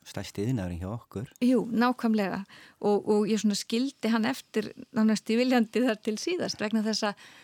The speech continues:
Speaker 2: þegar við erum að tala um, sko, aðgerðir stjórnvalda til þess að draga úr losun, þá gerum við það oft í samhengi við þá skuldbindingar Íslands þegar kemur að, að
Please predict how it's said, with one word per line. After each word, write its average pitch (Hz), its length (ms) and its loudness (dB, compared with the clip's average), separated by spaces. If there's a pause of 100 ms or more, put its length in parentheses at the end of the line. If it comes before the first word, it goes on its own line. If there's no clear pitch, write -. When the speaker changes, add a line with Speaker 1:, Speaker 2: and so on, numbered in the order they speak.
(180)
Speaker 2:
þegar 247 180 0
við 285 140 0
erum 294 100 -2
að - 120 -8
tala 285 360 -2
um, 240 100 2 (280)
sko, - 180 -6
aðgerðir 247 540 0
stjórnvalda 214 640 -2 (240)
til 226 160 0
þess 220 180 0
að - 60 -12
draga 233 260 4
úr 226 160 4
losun, 202 400 -2 (520)
þá 208 100 -2 (100)
gerum 277 340 4
við 254 140 0
það 247 140 2
oft - 160 -8
í 220 40 0
samhengi 269 800 2
við 285 420 0 (400)
þá 247 80 -2 (200)
skuldbindingar 226 1080 0 (200)
Íslands - 440 -4 (560)
þegar 214 120 0
kemur 214 380 2
að, 202 160 -2
að 202 300 -2